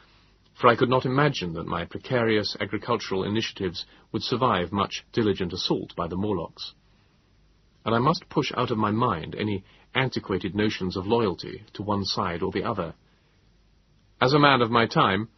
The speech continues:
my sympathies lie naturally with the Eloi, for they appear the more human, and my work with them has been pleasurable and productive. In fact, it is an effort for me to remember these little folk are not human.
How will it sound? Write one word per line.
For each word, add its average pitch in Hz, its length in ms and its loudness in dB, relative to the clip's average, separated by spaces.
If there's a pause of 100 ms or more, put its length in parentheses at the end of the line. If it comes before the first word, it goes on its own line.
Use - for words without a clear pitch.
(260)
my 131 140 2
sympathies 98 540 -2
lie 90 240 4
naturally 98 600 -6
with 87 180 -8
the - 180 -4
Eloi, 85 320 -4 (420)
for - 80 -8
they 98 200 4
appear 87 580 -2
the 95 80 -4
more 92 240 -2
human, 92 400 -4 (560)
and 98 100 -2
my 90 140 2
work 101 280 2
with 92 140 -4
them 87 240 -2
has 98 160 -6
been 95 200 -2
pleasurable 90 600 -2
and 98 160 -8
productive. - 500 -2 (800)
In 127 80 0
fact, - 320 2 (380)
it 123 100 2
is 131 120 4
an 139 120 -2
effort 175 260 0
for 87 180 -4
me 92 100 -2
to 113 120 -2
remember 113 380 2
these 87 220 -4
little 95 200 -2
folk 95 360 -4
are 117 200 0
not 170 320 -2 (100)
human. 80 320 -8